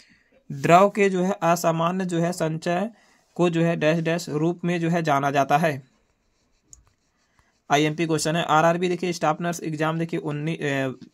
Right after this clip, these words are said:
बीस सात दो हज़ार उन्नीस में से फर्स्ट शिफ्ट में क्वेश्चन पूछा गया। आप सभी लोग बताइए कि सूजन या फिर से त्वचा शोध या फिर नाक से जो है खून आना या फिर अतिक्षय,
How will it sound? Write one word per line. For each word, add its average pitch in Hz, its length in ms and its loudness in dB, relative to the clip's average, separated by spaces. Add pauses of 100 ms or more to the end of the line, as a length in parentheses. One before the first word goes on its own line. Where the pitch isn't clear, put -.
बीस 160 360 -4
सात 156 220 -2
दो 151 140 -4
हज़ार 151 200 0
उन्नीस 151 360 -8
में 160 120 -4
से - 420 -10
फर्स्ट 151 220 -4
शिफ्ट 143 160 -10
में 139 160 -8
क्वेश्चन 135 300 -8
पूछा 139 260 -4
गया। 113 200 -4 (560)
आप 139 180 0
सभी 151 260 -2
लोग 143 120 0
बताइए 131 200 -2
कि 151 120 -4
सूजन 156 600 -2 (260)
या 147 160 0
फिर 151 160 -4
से 151 140 -2
त्वचा 151 400 -2
शोध 165 280 -4
या 147 180 0
फिर 151 240 -4
नाक 147 440 -2
से 156 180 -4
जो 147 120 -4
है 156 140 0
खून 156 400 -8
आना 156 280 -2
या 135 140 2
फिर 143 160 -6 (100)
अतिक्षय, 160 580 -4